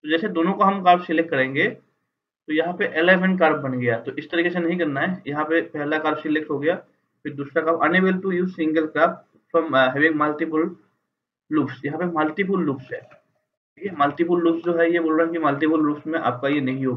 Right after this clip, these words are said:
पाएगा, ठीक है, कोई बात नहीं, उसको भी बनाएंगे।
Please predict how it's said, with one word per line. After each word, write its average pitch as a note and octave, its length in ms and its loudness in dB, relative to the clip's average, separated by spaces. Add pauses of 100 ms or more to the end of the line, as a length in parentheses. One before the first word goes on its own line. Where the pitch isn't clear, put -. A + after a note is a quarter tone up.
पाएगा, A2 280 -8 (840)
ठीक C3 100 -8
है, D#3 80 0
कोई B2+ 200 -6
बात C#3+ 240 0
नहीं, F#3+ 200 -2 (1300)
उसको B2 240 -8
भी F3 80 2
बनाएंगे। F3 460 2